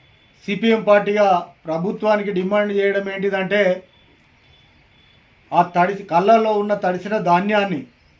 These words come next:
తేమ పేరుతో రైతులను ఇబ్బంది పెట్టకుండా, తేమ షరతులు లేకుండా మొత్తం ధాన్యాన్ని కొనాలని డిమాండ్ చేస్తున్నాము. అట్లాగే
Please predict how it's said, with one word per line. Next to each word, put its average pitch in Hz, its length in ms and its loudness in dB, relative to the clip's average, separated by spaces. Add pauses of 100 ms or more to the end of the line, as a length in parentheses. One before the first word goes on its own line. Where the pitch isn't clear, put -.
(800)
తేమ 208 300 2
పేరుతో 208 680 -2 (280)
రైతులను 208 640 0
ఇబ్బంది 190 420 0
పెట్టకుండా, 196 680 -2 (1120)
తేమ 226 300 4
షరతులు 220 440 0
లేకుండా 202 640 0 (600)
మొత్తం 185 460 0
ధాన్యాన్ని 208 680 2 (160)
కొనాలని 202 840 2 (260)
డిమాండ్ 202 420 2
చేస్తున్నాము. 202 680 -4 (440)
అట్లాగే 226 640 2